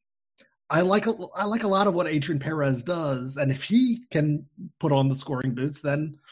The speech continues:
I'm all for him, uh, continuing to,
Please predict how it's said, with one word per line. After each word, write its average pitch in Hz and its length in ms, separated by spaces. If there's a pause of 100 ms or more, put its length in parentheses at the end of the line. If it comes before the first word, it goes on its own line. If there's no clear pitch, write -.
(280)
I'm 127 160
all 147 140
for 226 320
him, 127 520
uh, 127 220
continuing 120 760
to, 110 460